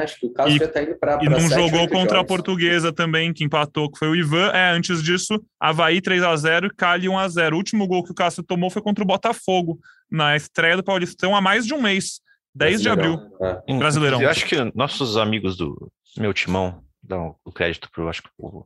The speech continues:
Speaker 3: esqueci o nome agora do nosso amigo que deu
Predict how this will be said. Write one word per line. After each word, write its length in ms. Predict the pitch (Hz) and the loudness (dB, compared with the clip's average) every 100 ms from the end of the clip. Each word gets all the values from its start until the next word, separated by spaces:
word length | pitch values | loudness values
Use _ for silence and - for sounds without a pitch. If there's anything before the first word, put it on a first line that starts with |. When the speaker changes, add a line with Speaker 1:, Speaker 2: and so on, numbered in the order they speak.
| - - - - | -20 -20 -18 -6
Speaker 3:
esqueci 280 | 135 - | -4 0
o 40 | 107 | 0
nome 180 | 95 92 | 0 0
agora 240 | 92 87 | 0 -2
do 100 | 82 | -2
nosso 220 | 85 - | -6 -2
amigo 220 | 87 85 82 | -2 -2 -6
que 120 | - | -8
deu 460 | 92 87 85 80 | -4 -2 -2 -6